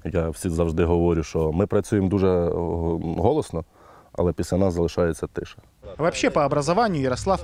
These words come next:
Speaker 2: учитель истории. Правда, преподавать ему в жизни не пришлось.
Speaker 1: Історія циклічна. Якщо ми згадаємо там періоди сто років назад,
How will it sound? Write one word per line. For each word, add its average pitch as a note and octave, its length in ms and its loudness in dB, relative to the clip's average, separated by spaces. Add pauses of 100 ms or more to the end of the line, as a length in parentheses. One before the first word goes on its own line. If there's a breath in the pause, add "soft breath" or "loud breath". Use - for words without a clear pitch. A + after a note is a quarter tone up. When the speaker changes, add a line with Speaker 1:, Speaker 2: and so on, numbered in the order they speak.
Speaker 2:
учитель F3+ 380 -2
истории. G#2 640 -2
Правда, B2 300 -2
преподавать C#3+ 520 -2
ему C3 120 -4
в G#2 60 -8
жизни D3+ 380 -4 (100)
не C3+ 120 -2
пришлось. C#3+ 520 -6 (240)
Speaker 1:
Історія C#3+ 460 2
циклічна. B2 520 -2
Якщо A2 220 -2
ми A2+ 120 2
згадаємо G#2 500 2
там F#2 200 -2
періоди F#2+ 460 2
сто - 200 0
років F#2+ 280 0
назад, G#2 360 2